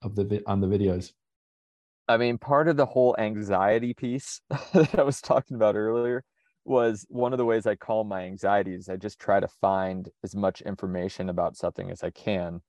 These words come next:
Speaker 2: before I go do it. So walking into boats, it's not like buying a house. I mean,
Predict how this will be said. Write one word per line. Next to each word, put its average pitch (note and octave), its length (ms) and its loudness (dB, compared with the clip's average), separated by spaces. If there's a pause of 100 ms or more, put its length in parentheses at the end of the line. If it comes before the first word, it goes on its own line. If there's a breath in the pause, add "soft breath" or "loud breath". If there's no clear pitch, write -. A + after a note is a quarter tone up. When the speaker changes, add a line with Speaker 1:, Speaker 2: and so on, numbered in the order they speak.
(440)
Speaker 2:
before F#2 260 2
I F#2 40 2
go F#2 160 2
do G#2 220 0
it. F2+ 240 0
So G2+ 380 4
walking A#2 460 0
into G#2 180 -4
boats, F#2 720 0 (520)
it's F#2 320 -8
not G#2 220 0
like G2+ 240 2
buying F#2 280 0
a F2 40 -12
house. F#2 480 -2
I - 20 -4
mean, F#2 280 -6